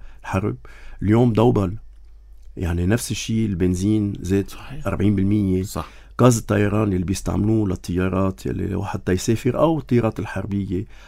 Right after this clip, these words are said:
Speaker 1: أكتر من دوبل. يعني ونحن، أنا بقول لك، يعني من بعد ما توقف الحرب ما رح نشوف،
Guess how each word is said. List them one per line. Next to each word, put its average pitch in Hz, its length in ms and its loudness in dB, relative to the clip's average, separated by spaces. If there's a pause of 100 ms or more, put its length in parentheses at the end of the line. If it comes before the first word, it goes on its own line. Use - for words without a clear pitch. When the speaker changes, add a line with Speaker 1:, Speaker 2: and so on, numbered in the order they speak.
(120)
Speaker 1:
أكتر - 300 0
من 104 180 2
دوبل. 92 380 -2 (500)
يعني 90 440 0
ونحن، 107 520 2 (320)
أنا 101 160 0
بقول 113 220 0
لك، 110 160 -2
يعني 95 180 -2
من 90 180 0
بعد 110 180 2
ما 98 140 2
توقف - 480 -2
الحرب - 340 -6 (600)
ما 110 140 4
رح 160 180 0
نشوف، 143 580 0